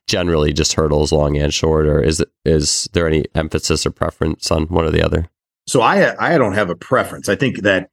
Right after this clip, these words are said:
Speaker 2: from a coaching perspective, an athlete is going to be able to three hundred hurdle or four hundred hurdle for you quicker than they're probably gonna hundred hurdle for you.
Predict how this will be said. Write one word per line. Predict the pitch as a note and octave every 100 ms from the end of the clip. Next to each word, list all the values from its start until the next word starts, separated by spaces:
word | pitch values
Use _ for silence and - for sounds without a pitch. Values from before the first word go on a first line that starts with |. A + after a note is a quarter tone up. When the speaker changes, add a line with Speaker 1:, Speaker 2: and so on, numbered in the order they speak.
| F2
Speaker 2:
from | B2+ G#2
a | F#2
coaching | - D#3 E3 A2+ F2+
perspective, | F#2 - G#2 F2 F#2+ F2+
an |
athlete | G2+ A2 - G2
is | E2+
going | G#2 G2+ F#2
to |
be | E2 F#2
able | F2
to | E2
three | - G2+ G#2
hundred | G#2+ F#2+ F2
hurdle | G2 F#2
or | F#2 D#2+
four | - A2+
hundred | G2 F#2 F2+
hurdle | F2 F2 E2+
for | G2 F2
you | E2
quicker | E2 - - G2+
than | F#2 F2+
they're | E2+
probably | - F2+ F2+
gonna | E2
hundred | D#2 - G2 F2
hurdle | - F#2 E2+ -
for |
you. | -